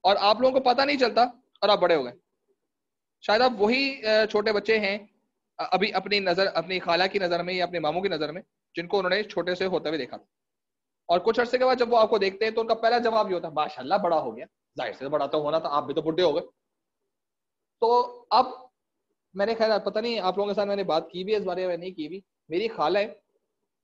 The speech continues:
वो कनाडा में होती है। तो भाई, अब वो कनाडा में होती हैं, माशाल्लाह, उन्होंने प-, पाकिस्तान आना नहीं होता उनका। जब वो आई थी तो मैं छोटा था,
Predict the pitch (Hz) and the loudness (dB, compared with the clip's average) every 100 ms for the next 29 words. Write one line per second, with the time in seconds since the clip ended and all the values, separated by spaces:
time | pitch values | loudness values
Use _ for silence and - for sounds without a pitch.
0 | _ _ _ _ _ 165 175 170 165 175 | _ _ _ _ _ -10 -4 -2 -2 -2
1 | 160 117 101 _ _ _ _ _ _ _ | -4 -8 -14 _ _ _ _ _ _ _
2 | _ _ _ _ _ 160 156 151 143 139 | _ _ _ _ _ 0 2 2 0 -2
3 | 131 127 123 117 - _ _ 165 196 269 | -4 -4 -6 -10 -16 _ _ -8 -8 -8
4 | - 190 233 214 233 277 302 277 269 254 | -6 -2 2 2 2 0 0 0 0 -6
5 | 247 226 214 214 214 208 156 - 175 208 | -4 -4 -2 -4 -2 -2 -4 -8 -8 -8
6 | 226 180 - _ 143 - 175 156 151 165 | -8 -10 -14 _ -20 -12 -10 -8 -8 -4
7 | 202 202 214 277 311 294 262 226 208 _ | -4 -2 -2 -2 -4 -4 -8 -8 -16 _
8 | _ _ - 202 240 202 185 226 349 320 | _ _ -8 -6 -2 -4 -2 -4 -4 -8
9 | 262 302 294 311 320 311 285 | -4 -2 0 0 2 2 0